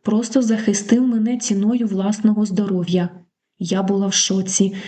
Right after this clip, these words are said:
Я викликала швидку, водій зупинився,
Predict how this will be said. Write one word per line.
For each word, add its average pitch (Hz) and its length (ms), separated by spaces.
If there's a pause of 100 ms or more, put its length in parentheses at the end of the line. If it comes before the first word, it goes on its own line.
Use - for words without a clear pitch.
(160)
Я 254 140
викликала 226 600
швидку, 214 640 (200)
водій 208 320
зупинився, 208 920